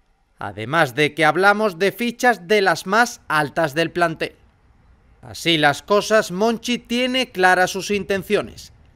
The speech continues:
Ahora falta llevarlas a cabo. El máximo responsable del club,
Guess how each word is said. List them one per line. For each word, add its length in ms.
Ahora 460
falta 640
llevarlas 680
a 80
cabo. 220
El 200
máximo 400
responsable 560
del 180
club, 300